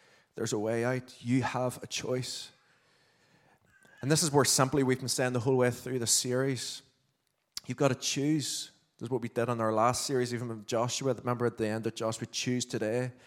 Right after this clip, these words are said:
But we've a choice in the condition of our own hearts and how we step into this. And this is what I simply would just say, just th-, three different ways. Reflect where Robbie began,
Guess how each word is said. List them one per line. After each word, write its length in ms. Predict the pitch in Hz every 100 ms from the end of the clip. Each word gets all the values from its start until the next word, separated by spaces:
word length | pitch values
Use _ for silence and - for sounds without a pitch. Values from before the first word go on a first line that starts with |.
| - -
But 100 | -
we've 220 | 131 131 123
a 40 |
choice 540 | 127 - 139 147 -
in 140 | - 127
the 80 | 120
condition 560 | 123 123 139 139 151
of 100 | 127
our 80 | 120
own 140 | 120
hearts 420 | 107 120 127 - -
and 80 |
how 120 | 117 120
we 100 | 120
step 340 | - 120 -
into 240 | 117 120
this. 300 | 131 131 - - - - - - - - -
And 80 | 147
this 60 |
is 60 | 165
what 120 | 156
I 40 |
simply 380 | 127 - 139 143
would 140 | 120 117
just 220 | 120 -
say, 260 | 110 117
just 400 | 117 120 - -
th-, 120 | - - - - _
three 220 | - 131 135
different 260 | 131 135
ways. 460 | 113 110 110 - - _ _ _ _ _ _ _ _ - - -
Reflect 420 | 117 - 123 127
where 120 | 127
Robbie 320 | 117 113 110 113
began, 500 | 110 101 107 107